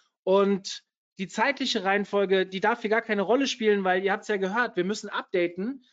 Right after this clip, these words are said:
Und in dem Moment, wo wir Content updaten, ist der kurze Zeit, gilt der als aktuell. Nur macht mal im November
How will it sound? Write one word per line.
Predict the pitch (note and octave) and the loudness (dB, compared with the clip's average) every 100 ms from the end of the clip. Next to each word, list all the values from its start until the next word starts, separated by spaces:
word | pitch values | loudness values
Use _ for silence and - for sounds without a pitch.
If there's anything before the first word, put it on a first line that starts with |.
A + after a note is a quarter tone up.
| _ - | _ -6
Und | F#3+ | 0
in | A3 | 2
dem | A#3+ | 4
Moment, | B3 A#3+ B3 | 4 2 2
wo | A#3+ G#3+ | 0 4
wir | G#3+ G#3 - _ _ _ | 4 2 -4 _ _ _
Content | - B3+ C4 A3 | -2 0 0 -2
updaten, | C4 C4+ A3+ G#3 G3 G3 | -2 2 4 4 2 -4
ist | G#3 - | -4 0
der | G#3+ E3+ _ | -2 -2 _
kurze | C#4 D4+ C#4+ G#3 | 0 0 -2 -8
Zeit, | - B3 A#3+ - | -4 -2 -4 -10
gilt | D#3+ G#3 A#3+ | -2 0 2
der | G#3+ | 2
als | F#3 F3+ | 0 -4
aktuell. | F3 - F#3+ A#3 G#3+ D3 | -8 -2 -2 2 2 2
Nur | F3+ F3+ - _ _ _ - | 0 0 -4 _ _ _ -4
macht | B3 - | -2 0
mal | C4+ A3+ | 2 2
im | G3 | 2
November | F3+ F#3 C#4 A#3+ G3 C4+ D#4+ | 2 2 4 4 2 0 -6